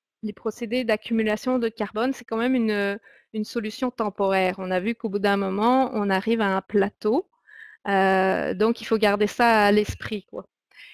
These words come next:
Euh, ensuite, je voulais aussi que vous gardiez l'idée que la, la question de la séquestration du carbone, ça peut être plus complexe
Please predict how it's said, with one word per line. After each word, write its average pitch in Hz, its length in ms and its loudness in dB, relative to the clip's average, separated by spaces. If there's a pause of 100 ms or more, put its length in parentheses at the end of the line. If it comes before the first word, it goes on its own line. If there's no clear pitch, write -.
(440)
Euh, 185 640 2
ensuite, 254 440 -2
je 254 40 0
voulais 233 220 4
aussi 294 240 0
que - 80 -10
vous 220 100 -4
gardiez 220 480 2
l'idée 247 380 4
que 254 380 0
la, 220 200 2 (100)
la 202 280 -2
question 226 260 -6
de 254 60 2
la 240 80 4
séquestration 233 680 -2
du 247 80 0
carbone, 226 400 2
ça 240 140 -2
peut 240 80 -2
être 254 180 -2
plus 277 200 -4
complexe 240 480 -4